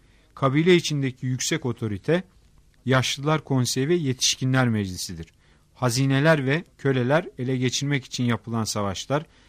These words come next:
kabile yaşamının bütünleyici bölümüdür. Çözülme evresinde ilkel topluluk düzeninin ayırt edici özellikleri bunlardır. Savaşların ve ticaretin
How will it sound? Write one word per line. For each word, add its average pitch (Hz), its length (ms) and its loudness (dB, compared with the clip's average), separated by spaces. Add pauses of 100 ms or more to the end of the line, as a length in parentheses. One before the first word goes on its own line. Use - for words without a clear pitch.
(160)
kabile 143 380 2
yaşamının 143 640 2
bütünleyici 131 600 2
bölümüdür. 104 560 -2 (320)
Çözülme 135 520 2
evresinde 127 680 2 (160)
ilkel 127 400 2
topluluk 127 480 -4
düzeninin 113 520 -4 (100)
ayırt 135 280 0
edici 113 320 0
özellikleri 110 680 -4
bunlardır. 107 560 -2 (680)
Savaşların 151 640 2
ve 185 100 2
ticaretin 131 720 0